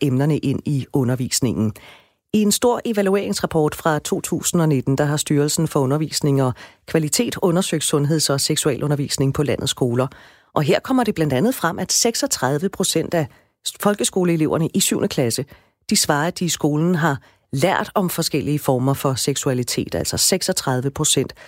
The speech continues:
Og femogfyrre procent af dem, de svarer, at de har lært om betydningen af forskellighed i krop, køn og seksualitet. Og nu skal vi så tale med, øh, Rasmus Edelberg, der er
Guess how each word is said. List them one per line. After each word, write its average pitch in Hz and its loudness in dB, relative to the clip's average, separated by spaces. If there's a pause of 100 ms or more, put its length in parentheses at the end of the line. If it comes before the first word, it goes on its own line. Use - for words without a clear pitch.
(240)
Og 147 -12
femogfyrre 202 0
procent 147 0
af 127 0
dem, 120 -2
de - -2
svarer, 135 2
at 147 -4
de 151 0
har 139 2
lært 131 0 (360)
om 185 2
betydningen 226 2
af 156 4
forskellighed 139 0
i 139 -2
krop, - -4
køn 110 -4 (100)
og 120 2 (200)
seksualitet. - -4 (640)
Og 202 4
nu 277 2
skal 294 0
vi 247 0
så 226 2
tale 214 2
med, 185 2
øh, 160 0 (140)
Rasmus 170 0
Edelberg, 180 0
der 180 2 (140)
er 143 0